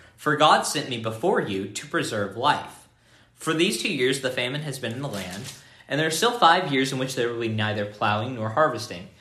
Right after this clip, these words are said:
And God sent me before you to preserve a posterity for you in the earth, and to save your lives by a great deliverance.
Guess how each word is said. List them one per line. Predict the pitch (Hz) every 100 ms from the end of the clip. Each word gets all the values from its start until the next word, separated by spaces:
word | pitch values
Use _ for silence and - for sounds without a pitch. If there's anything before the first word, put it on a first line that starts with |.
| - -
And | 151
God | 175 247
sent | - 185 -
me | 147 185 151
before | 135 127 147 170
you | 117 104
to | 117
preserve | 135 117 110 107
a |
posterity | 110 113 113 - 170 175 110
for | -
you | 98 98
in | 104
the | 120
earth, | 143 - -
and | 123
to | 123
save | - 143 165
your | 170
lives | 107 92 107
by | 117
a | 110
great | 107 92
deliverance. | 113 113 95 - -